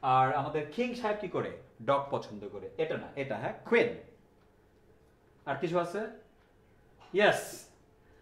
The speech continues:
My students go to class। কি বলো তো? ক্লাস।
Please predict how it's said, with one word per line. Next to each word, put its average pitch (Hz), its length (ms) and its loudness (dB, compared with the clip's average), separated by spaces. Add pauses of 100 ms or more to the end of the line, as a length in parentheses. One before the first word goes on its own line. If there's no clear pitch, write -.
(120)
My 214 300 10 (100)
students 156 880 0
go 180 260 6 (100)
to 208 60 0
class। 165 560 2 (400)
কি 170 100 4
বলো 170 160 4
তো? 226 360 -4
ক্লাস। - 580 2